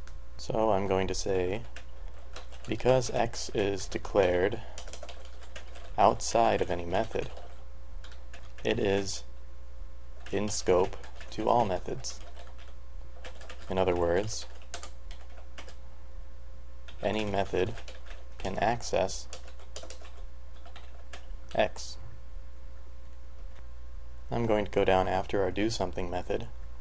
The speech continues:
and create a new method called static void do something locally, parentheses,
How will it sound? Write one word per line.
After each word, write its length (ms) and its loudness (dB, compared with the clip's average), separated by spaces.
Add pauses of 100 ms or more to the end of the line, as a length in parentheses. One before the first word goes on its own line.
(1040)
and 160 0
create 220 6
a 40 6
new 140 4
method 440 2 (260)
called 240 4
static 580 2 (500)
void 440 6 (580)
do 440 0
something 640 2 (400)
locally, 500 0 (1040)
parentheses, 840 0